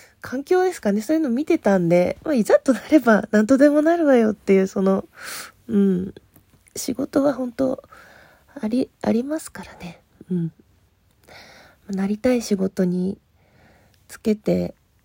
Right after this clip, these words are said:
まあ、その人の考え方もありますね。一つのところに長く勤めてたいとか、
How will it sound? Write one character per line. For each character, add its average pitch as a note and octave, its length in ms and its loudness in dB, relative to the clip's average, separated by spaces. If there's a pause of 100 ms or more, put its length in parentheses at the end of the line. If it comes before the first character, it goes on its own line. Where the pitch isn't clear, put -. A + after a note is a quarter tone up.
(160)
ま G3 80 -6
あ、 E3+ 40 -4
そ A3 140 0
の B3+ 120 4
人 A3 260 2
の D#3+ 400 0
考 F#3+ 240 -2
え F#3 60 2
方 F#3+ 240 -2
も F#3 120 0
あ F#3+ 40 0
り G#3 80 0
ま G#3+ 140 0
す G3+ 100 -6
ね。 E3 180 -2 (360)
一 - 220 -2
つ G3 120 -4
の E3+ 100 0
と - 100 -6
こ F3+ 140 -4
ろ F3 80 -4
に E3 160 -4
長 E3 240 -2
く D#3 160 -10
勤 - 260 -6
め D#3+ 100 -2
て E3+ 120 -12
た D#3+ 160 -4
い D#3+ 80 -4
と - 100 -8
か、 C#3 220 -8